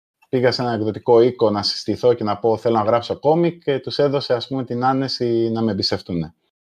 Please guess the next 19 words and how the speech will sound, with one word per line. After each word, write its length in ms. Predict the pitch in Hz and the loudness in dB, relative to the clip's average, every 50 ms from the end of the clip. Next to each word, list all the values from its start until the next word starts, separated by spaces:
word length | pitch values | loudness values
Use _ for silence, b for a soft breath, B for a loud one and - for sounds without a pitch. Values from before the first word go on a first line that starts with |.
| _ _ _ _ _ _ _ _ _ _ _ _ _ _ _ | _ _ _ _ _ _ _ _ _ _ _ _ _ _ _
Ε, 880 | - 127 127 127 131 127 127 127 127 127 123 127 127 123 120 123 123 120 120 117 113 113 - _ _ _ _ _ _ _ _ _ _ _ _ - - | 0 2 4 4 4 4 4 6 6 6 6 6 4 4 2 0 -2 -4 -4 -6 -6 -8 -10 _ _ _ _ _ _ _ _ _ _ _ _ -20 -6
οπότε 300 | - 127 123 160 170 214 | -2 2 2 4 4 4
τώρα 300 | - - 175 175 175 175 | 4 6 6 6 6 6
κάπως 540 | 175 - 170 165 180 170 175 - - _ _ _ _ _ _ _ _ - - - | 6 4 4 4 4 2 2 -2 -8 _ _ _ _ _ _ _ _ -20 -14 -2
τσαλαουτάω 640 | - 143 131 131 131 123 123 123 - 151 156 165 | 0 2 4 4 4 2 2 2 4 4 4 4
σε, 840 | 147 - - - - 139 135 135 131 127 127 127 123 123 123 120 117 | 2 -2 -6 -2 -2 0 0 0 0 0 0 0 0 0 0 0 -2
σε 180 | 117 - - 120 | -2 -4 -6 -4
πράγματα 500 | - 139 139 147 151 156 147 139 147 135 | 0 2 2 2 2 0 -2 -2 -4 -4
που 120 | 120 123 | -4 -2
πάντα 240 | - 147 143 143 143 | 0 2 2 2 2
με 80 | 143 135 | 0 -2
ενδιέφεραν 840 | 120 110 113 120 131 139 - - 156 156 170 170 175 170 170 160 | -2 -2 0 0 0 0 -2 -2 -2 0 0 -2 -2 -4 -6 -6
και 140 | 165 - 147 | -8 -8 -10
που 1000 | - _ - 143 143 139 139 135 135 135 135 135 135 135 135 131 131 131 131 131 - _ _ _ _ _ | -8 _ -4 -4 -2 -2 -4 -4 -4 -4 -4 -4 -4 -4 -4 -4 -6 -8 -10 -14 -18 _ _ _ _ _
στο 140 | - - 139 | -8 -4 -2
καθένα 440 | 120 139 131 - 156 156 160 156 143 | -2 -2 -2 -2 0 0 0 2 2
βρίσκω 260 | 143 156 151 - 156 | 2 0 0 -2 -2
μια 260 | 151 151 147 147 143 | -2 -2 0 0 0
διαφορετική 1200 | 127 139 131 - 135 120 117 - 113 - - 131 131 120 113 104 92 90 87 82 80 80 80 85 | 0 -2 -2 -2 -4 -4 -6 -8 -14 -12 -6 -4 -2 0 0 0 -2 -2 -2 -4 -6 -8 -12 -16